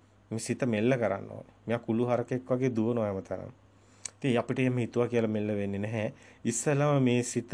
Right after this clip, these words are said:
හොඳින් සිහිය පවත්වන්න පුළුවන් වෙන්න ඕනේ. නිසා අපි, ඒ කියන්නේ අපිට, අපිට මේ සිත දකින්න ඕනේ. හැම මොහොතම සිත දකින්න උත්සාහ කරනකොට කොහොමත් එයාට සිහිය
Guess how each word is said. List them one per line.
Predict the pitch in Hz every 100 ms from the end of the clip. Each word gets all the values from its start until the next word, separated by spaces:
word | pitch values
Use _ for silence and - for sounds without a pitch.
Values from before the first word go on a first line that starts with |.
| 127
හොඳින් | 113 104 117 185 - - - - - - -
සිහිය | - 139 135 151
පවත්වන්න | 135 113 107 - 101 101
පුළුවන් | - 101 95 98
වෙන්න | 95 98
ඕනේ. | 131 151
නිසා | 147 131
අපි, | 131
ඒ | 135
කියන්නේ | 135 165
අපිට, | 151 180 170 - - -
අපිට | 147 190
මේ | 214
සිත | 175 202
දකින්න | 156 143 214 220 160
ඕනේ. | 127 113 104
හැම | 135
මොහොතම | 160 170 208
සිත | 175 147
දකින්න | 165 180 190 185
උත්සාහ | 175 185 180
කරනකොට | 190 190 202
කොහොමත් | 190 185 190 185
එයාට | 190 185
සිහිය | 175 170 156 127